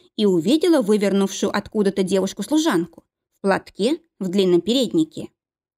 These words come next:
"Эй, постой!" Кантана боялась, что девушка сейчас каким-то чудом исчезнет.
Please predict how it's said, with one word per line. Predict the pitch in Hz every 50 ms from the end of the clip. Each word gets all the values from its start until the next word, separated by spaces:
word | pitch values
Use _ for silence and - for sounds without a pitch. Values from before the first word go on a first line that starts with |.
| _ _ -
"Эй, | 254 294 269 220 247 - _ _ _ _
постой!" | _ 233 302 320 - - - 302 226 226 254 262 - _ _ _ _ _ _ -
Кантана | 190 190 190 - 196 196 190 180
боялась, | 185 180 170 156 180 247 320 339 330 302
что | - - 202
девушка | 190 170 202 196 190 196 - - 196
сейчас | - 208 - 214 196 -
каким-то | - 190 - - 196 185 - 190
чудом | - - 220 196 180 180 196
исчезнет. | 233 - - - 302 208 165 - - - -